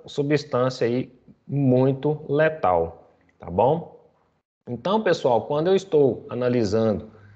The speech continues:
dentro desse contexto aí, é toda substância, eu tenho que saber que ela pode ser tóxica, certo? E dessa forma eu tenho que conhecer a maneira mais segura de utilizar essa substância.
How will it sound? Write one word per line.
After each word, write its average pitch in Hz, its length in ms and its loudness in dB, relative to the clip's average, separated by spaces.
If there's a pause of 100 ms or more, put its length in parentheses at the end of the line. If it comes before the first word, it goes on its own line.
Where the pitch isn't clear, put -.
(240)
dentro 143 540 4
desse 110 240 -2
contexto 98 640 -6
aí, 143 320 -4 (720)
é - 60 -6
toda 180 300 2
substância, 175 840 0 (180)
eu 104 120 -6
tenho 123 240 0
que - 80 -12
saber 110 340 2
que 107 100 -2
ela 120 120 0
pode 107 320 -4
ser 139 260 -4
tóxica, 147 560 0 (580)
certo? 123 440 -6 (680)
E 123 1160 0
dessa 165 420 2
forma 143 340 -2
eu 165 40 -6
tenho 156 180 -4
que - 120 -14
conhecer 175 720 -2
a 151 60 0
maneira 135 360 0
mais 127 280 -4
segura 160 760 0
de 120 140 -2
utilizar 143 540 0
essa 123 140 -4
substância. 156 720 -8